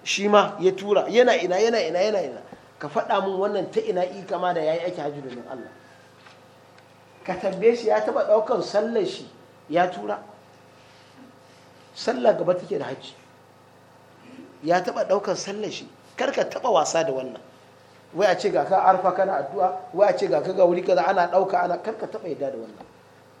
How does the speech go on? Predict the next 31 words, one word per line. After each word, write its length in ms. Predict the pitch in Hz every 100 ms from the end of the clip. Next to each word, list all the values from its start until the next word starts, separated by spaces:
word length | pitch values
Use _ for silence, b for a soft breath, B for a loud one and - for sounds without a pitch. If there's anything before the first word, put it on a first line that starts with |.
| - - _ _ - - - - - - - - 139
Dan 280 | 139 208 -
ibada 500 | 170 180 208 208 190
ba 240 | 165 143 139
abin 300 | 139 175 -
talla 300 | 160 131 123
ba 80 | 139
ce, 140 | -
ba 120 | 127 120
tallanta 320 | 127 117 -
ake 120 | 127 127
yi 200 | 98 -
ba. 80 | - - - - - - - - - - - - - - - - - - - - 208
Ina 140 | 202
fatan 300 | 175 170 151
kun 140 | 160
gane 220 | 156 165 143
magana 300 | 127 147 131
ta 140 | 135
da 80 | 131
kyau. 180 | 120 123
Ku 180 | 139 139
wannan 400 | 208 294 311 262
hanyoyin 460 | 185 202 202 202 196
sadarwa 440 | 202 190 202 165 160
na 100 | 160
zamani 360 | 175 160 135 143
ɗin 180 | 147 131
nan 80 | - B B B
suna 380 | - 262 247 190
ruguza 380 | 208 190 185 196
wa 100 | 190